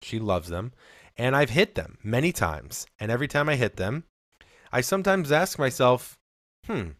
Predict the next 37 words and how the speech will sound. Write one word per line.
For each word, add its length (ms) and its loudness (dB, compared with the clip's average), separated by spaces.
interesting. 540 -8
I 140 -2
got 360 0
custom 640 0
<laughs> 60 -14
fitted 640 0
and 200 -4
custom 540 -2
extra 280 -6
stiff 240 -4
shafts, 640 0
and 220 -4
I 80 -2
just 240 -4
get 140 0
a 80 -2
Sticks 360 -6
regular 300 0
s-, 200 -6
uh, 340 0
stiff 340 -4
shaft, 480 0
and 100 -4
I'm 140 -4
puring 500 2
'em 260 -10
like 200 -4
crazy." 420 0
So, 280 2
um, 200 -4
on 180 0
one 160 4
hand, 240 4
it 60 -2
made 180 0
me 100 -4
question, 640 -2